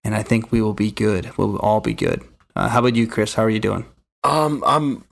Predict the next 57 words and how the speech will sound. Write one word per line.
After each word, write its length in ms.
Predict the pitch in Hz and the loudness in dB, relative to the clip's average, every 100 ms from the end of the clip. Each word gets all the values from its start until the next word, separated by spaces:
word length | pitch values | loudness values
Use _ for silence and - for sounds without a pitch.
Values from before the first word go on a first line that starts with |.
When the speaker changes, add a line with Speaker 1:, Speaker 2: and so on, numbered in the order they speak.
| _ - | _ -14
Speaker 2:
seemingly 560 | - - 185 233 214 190 | -8 0 4 4 4 2
doing 380 | 160 170 160 | 2 2 4
better 320 | 123 147 170 139 | 4 4 4 2
than 160 | 127 | 2
you 300 | 117 143 185 | 4 4 6
are. 500 | 98 87 90 117 - | 6 6 4 2 2
Um, 360 | 98 98 95 95 | 4 4 4 0
I 140 | 123 143 | 0 4
wasn't, 360 | 185 196 135 - - - | 4 2 -2 -6 -10 -2
I 100 | 131 | 0
didn't 160 | 151 | 0
feel 100 | - | 2
like 140 | 156 139 | 2 4
I 60 | |
was 120 | 139 104 | 2 2
doing 240 | 123 151 | 2 2
too 240 | - 92 | 0 0
hot. 400 | 82 90 87 - | 2 2 2 0
Um, 360 | 85 87 85 82 | 0 2 2 0
but 160 | 80 - | -4 0
then 200 | 92 90 | 0 0
this 160 | 85 | -2
afternoon, 720 | 101 95 - 85 92 98 98 - - - - | 0 0 -2 -2 2 2 0 -4 -16 -20 -4
um, 480 | 78 80 78 76 76 | 0 2 2 -2 -4
everything 380 | 82 82 80 78 | -4 -4 -4 -6
kinda, 480 | 87 82 80 78 73 | -2 -2 0 -2 -4
kinda 180 | - 85 | -4 -4
fell 220 | - 107 | 0 0
back 240 | 101 98 | 0 -2
into 180 | 107 92 | 0 -2
place 360 | - 110 101 - | -2 -2 -2 -4
a 40 | |
little 140 | 76 71 | -6 -4
bit. 140 | 73 | -4
I 80 | 73 | -4
got 160 | 80 | -4
a 60 | 80 | -4
good 200 | 85 80 | -4 -2
lift 380 | 80 90 - 90 | 2 0 0 0
in, 320 | 92 92 87 - - - | 2 2 -2 -10 -20 -10
and, 360 | 80 82 78 | -4 -2 0
uh, 100 | 82 | 0
now 220 | 82 95 135 | 0 2 2
I 60 | |
get 120 | 170 | 0
to 80 | 165 | -2
talk 280 | - 139 160 | 0 2 2
about 240 | 160 139 131 | 4 4 4
Audio 320 | 160 196 123 | 4 4 2
Slave 400 | - 123 120 113 | 2 2 4 2
with 120 | 104 | 2
you, 220 | 110 208 | 2 4
Ethan, 460 | 147 107 98 107 123 | 4 2 0 -2 0
and 180 | 127 110 | 0 0
this 160 | 127 160 | -2 -2
is, 240 | 156 139 | -6 0
uh, 240 | 139 131 | 4 4